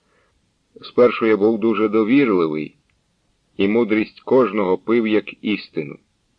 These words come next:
Але істин виявилося занадто багато. І я впився. Тоді філософи здалися мені спритними крамарями, що величаються біля своїх рундучків,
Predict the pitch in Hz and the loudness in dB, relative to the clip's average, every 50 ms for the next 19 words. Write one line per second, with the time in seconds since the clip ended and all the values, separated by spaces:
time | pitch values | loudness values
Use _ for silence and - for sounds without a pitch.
0 | _ _ _ _ _ _ _ _ - - 98 107 127 147 160 160 143 139 143 151 | _ _ _ _ _ _ _ _ -4 0 2 2 4 4 4 4 4 4 2 2
1 | - - - - 156 151 131 101 101 110 107 113 117 123 131 131 135 131 - - | 0 -4 -6 -4 -2 0 0 2 2 2 2 2 2 2 0 0 0 -2 -2 -2
2 | 131 127 131 - _ _ - - 117 127 110 98 90 90 - - - 98 98 107 | -2 -2 -2 -4 _ _ -4 0 0 0 2 0 -2 -4 -4 -4 -6 -6 -2 -2
3 | 110 95 78 80 80 80 _ - - _ _ _ _ _ _ _ _ _ _ _ | -2 -2 0 -2 -4 -6 _ -16 -20 _ _ _ _ _ _ _ _ _ _ _
4 | _ _ _ _ _ _ - 85 76 78 78 82 95 104 - - 117 120 127 120 | _ _ _ _ _ _ -8 -6 -4 -2 0 0 0 -2 -4 -6 -4 -4 -6 -6
5 | - - - - _ _ _ _ _ _ _ _ _ _ _ _ _ _ _ _ | -10 -18 -20 -20 _ _ _ _ _ _ _ _ _ _ _ _ _ _ _ _
6 | - - 120 123 139 214 202 - - 151 143 151 165 160 - 156 139 - 151 139 | -2 0 0 2 2 -2 -2 0 0 2 4 4 4 2 0 -4 -2 -2 -4 -2
7 | 107 95 107 113 139 143 - - 113 107 113 123 131 131 120 - - - - - | 0 0 0 0 0 -2 -2 -4 -4 -2 -2 0 0 -2 -2 -4 -10 -20 -20 -20
8 | _ _ - - - - - 160 175 - _ - 147 147 147 151 143 127 - - | _ _ -20 -10 -2 0 2 2 2 0 _ -4 -2 0 2 2 0 0 -2 -6
9 | - - 127 131 127 127 113 101 87 85 87 85 78 - - - 117 113 95 101 | -4 -2 -2 0 2 2 2 2 2 2 0 -4 -8 -6 -2 2 2 4 4 4
10 | 113 120 117 - - 127 127 120 110 95 - - - 110 95 90 113 113 113 107 | 2 2 2 0 2 2 2 2 2 -2 -4 -4 -2 -2 0 0 0 0 0 0
11 | - - 98 104 113 117 - - - 107 107 98 92 104 - - - - 170 180 | -2 -2 -2 -2 0 -2 -2 -2 -2 -4 -2 -2 -4 -4 -6 -6 -8 -2 2 2
12 | 160 143 | 2 2